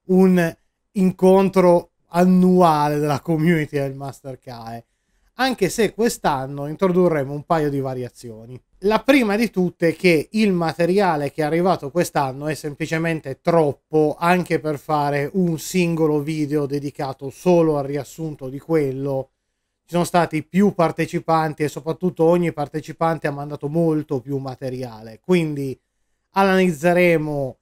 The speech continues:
la maggior parte delle cose, non tutte, e lo faremo un po' per video, per evitare di fare un singolo video di due ore, che risulterebbe troppo pesante con l'afa estiva.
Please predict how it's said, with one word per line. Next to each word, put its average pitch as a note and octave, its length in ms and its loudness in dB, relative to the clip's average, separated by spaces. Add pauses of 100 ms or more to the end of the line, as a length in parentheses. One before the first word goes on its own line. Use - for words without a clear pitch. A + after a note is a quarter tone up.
(420)
la A3+ 280 4
maggior D#3+ 640 2
parte E3 500 4
delle C#3 220 -2
cose, D3+ 580 2
non D3+ 440 -4
tutte, D3+ 760 -2 (320)
e G#3+ 240 4
lo D#3+ 160 2
faremo D#3 720 0
un G#3+ 280 2
po' F3+ 360 4
per D3 280 0
video, C#3+ 760 -2 (360)
per E3+ 80 4
evitare E3 460 2
di C#3 100 -4
fare D3 340 -4
un G3 280 4
singolo F3 580 4
video E3 360 0
di D3+ 120 0
due D#3 300 0
ore, C3 420 -4
che C#3+ 240 -4
risulterebbe D3 800 -4
troppo D#3+ 480 2
pesante C3+ 680 -4
con C3+ 160 -12
l'afa C3 260 -14
estiva. C3 520 -14